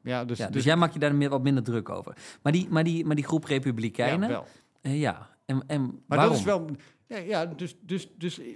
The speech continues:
Speaker 1: ja, dezelfde reden als dat, dat je, dat je dus ge-, dat het niet democratisch
Speaker 2: Ja.
Speaker 1: is. Eh, en dat je, dat ze altijd toch, ze hebben officieel geen macht, maar officieus wel. Ik bedoel, ze
Speaker 2: Ja,
Speaker 1: hebben, er is elke,
Speaker 2: precies.
Speaker 1: elke week, elke vrijdag, geloof ik, is er, eh, de, de,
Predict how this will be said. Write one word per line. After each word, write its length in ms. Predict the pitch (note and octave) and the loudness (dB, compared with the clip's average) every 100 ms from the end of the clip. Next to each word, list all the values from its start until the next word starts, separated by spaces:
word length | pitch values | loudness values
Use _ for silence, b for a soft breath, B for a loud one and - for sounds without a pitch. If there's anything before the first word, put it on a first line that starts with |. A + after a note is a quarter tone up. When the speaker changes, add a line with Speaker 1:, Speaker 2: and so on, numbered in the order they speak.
| G#2 | -10
Speaker 1:
ja, 240 | G3 C3 | -4 -2
dezelfde 440 | C3+ C#3 F3 D#3+ C#3 | -2 0 0 2 2
reden 280 | C#3 C#3+ C3 | 2 0 0
als 140 | A#2+ | 0
dat, 240 | C#3+ C3 | -2 0
dat 200 | C3 C#3 | 0 0
je, 180 | - - | -2 -12
dat 160 | - G#2+ | -8 -6
je 80 | - | -4
dus 140 | B2+ A#2+ | -2 -2
ge-, 220 | D3 D3 B B B _ | -6 -10 B B B _
dat 140 | E3 | 2
het 100 | D3 | 4
niet 160 | D3 D3+ | 2 4
democratisch 680 | D3 C3+ B2+ E3+ G3+ D3 B2+ | 4 4 0 0 -2 -2 4
Speaker 2:
Ja. 160 | C#3 | 4
Speaker 1:
is. 200 | A2+ - b b _ | 4 -2 b b _
Eh, 220 | D3 C#3+ C#3 - | -2 0 -2 -4
en 200 | G3 A#3 | 0 2
dat 200 | G3 E3+ | 4 2
je, 60 | G3 | 0
dat 200 | F3+ F3 | -2 -2
ze 100 | - | -2
altijd 280 | F#3+ F3 D3+ | -2 -2 -2
toch, 220 | F3 - b b | -4 -4 b b
ze 100 | - | -2
hebben 180 | F3 E3 - | 0 0 -2
officieel 440 | D3 C3 A3 C4 | -2 -2 0 0
geen 220 | G#3 D3+ | 0 0
macht, 260 | B2+ A#2+ - | 2 0 -2
maar 100 | D#3 | -4
officieus 500 | D3+ D3 - E3 D3 | -2 -2 0 2 2
wel. 140 | E3 F#3+ | 2 2
Ik 40 | A#2+ | 0
bedoel, 140 | D3+ | -2
ze 60 | E3+ | 0
Speaker 2:
Ja, 60 | |
Speaker 1:
hebben, 180 | D#3 D#3 | 0 0
er 60 | B2+ | -4
is 60 | C#3 | 0
elke, 180 | G#3 | 0
Speaker 2:
precies. 220 | - G#2 - | 0 -4 0
Speaker 1:
elke 340 | F3 G#3+ C#3 | 0 0 -2
week, 260 | B2 E3 E3 | 0 -2 -2
elke 360 | F3 E3+ E3+ | -2 -2 -2
vrijdag, 540 | - C#3+ E3 D3+ C#3+ - | -10 -4 0 0 -2 -6
geloof 260 | D3 C#3 C3 | -4 -2 -2
ik, 120 | C3 | -6
is 300 | - C#3+ - | -6 -8 -4
er, 80 | C3+ | -6
eh, 80 | A#2 B B B C3+ C3+ C3 | -6 B B B -2 0 0
de, 220 | C3 C3+ | 0 0
de, 120 | C3 | 0